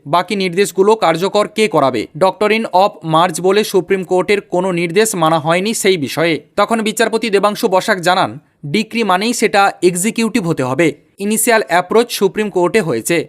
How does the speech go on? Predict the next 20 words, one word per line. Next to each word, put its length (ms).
তখন 200
বিকাশ 260
রঞ্জন 260
ভট্টাচার্য 420
জানান, 220
না, 220
প্রথমে 320
হাইকোর্টে 520
আবেদন 360
করা 260
হয়েছিল, 320
তারপর 300
সেটাকে 360
চ্যালেঞ্জ 360
করে 220
সুপ্রিম 380
কোর্টের 400
কাছে 240
আবেদন 380
করা 200